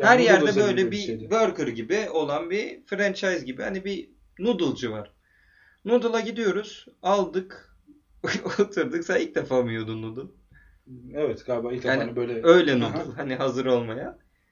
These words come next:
Speaker 1: İçinde haşlanmış sebzeler. Hani noodle'ın içinde sebze o. Tavuk, sebze falan olur. Bu Uğur'a çok garip geldi.
Speaker 2: Ya ben sebze insan değilim zaten.
Speaker 1: <laughs>
Speaker 2: Ama ne bileyim, kıvırcığı, salatalığı da haşlamazsın yani. Bunlara tamamen karşıyım ben. Olmaz
Speaker 1: İyi.
Speaker 2: böyle.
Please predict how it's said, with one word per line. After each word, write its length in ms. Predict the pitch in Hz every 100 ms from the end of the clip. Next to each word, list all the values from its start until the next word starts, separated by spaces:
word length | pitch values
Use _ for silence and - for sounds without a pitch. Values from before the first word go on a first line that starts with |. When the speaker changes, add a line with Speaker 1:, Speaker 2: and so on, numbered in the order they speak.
| _ _
Speaker 1:
İçinde 440 | - 151 208 208 220
haşlanmış 1120 | 220 185 180 - 180 185 196 196 - - - _ _
sebzeler. 600 | - 165 151 151 131 123
Hani 220 | 143 143
noodle'ın 320 | 160 143 147
içinde 360 | 135 127 135 139
sebze 320 | 139 131 123
o. 120 | 120
Tavuk, 300 | 120 131 123
sebze 340 | - 123 117 123
falan 300 | - 127 110
olur. 360 | 104 165 185 -
Bu 140 | - 165
Uğur'a 240 | 170 180
çok 220 | 170 185 147
garip 280 | 151 160
geldi. 380 | 127 113 117 107 - _ -
Speaker 2:
Ya 120 | 127
ben 180 | 139 151
sebze 440 | - - 151 147
insan 260 | 165 - 160
değilim 240 | 180 147
zaten. 360 | 110 107 151 185 - _ _ -
Speaker 1:
<laughs> 480 | - - - -
Speaker 2:
Ama 260 | 208 208 131
ne 200 | 147 185
bileyim, 200 | 139 127
kıvırcığı, 520 | - 156 143 117 110
salatalığı 420 | 110 147 143 143
da 80 | 123
haşlamazsın 540 | 131 143 151 127 - 98
yani. 220 | 92 95 _ _
Bunlara 280 | 165 139 139
tamamen 400 | 139 143 127 113
karşıyım 400 | 117 104 - 107
ben. 80 | 101 _ _ _ - _
Olmaz 360 | 175 170 123 107
Speaker 1:
İyi. 60 |
Speaker 2:
böyle. 260 | 104 95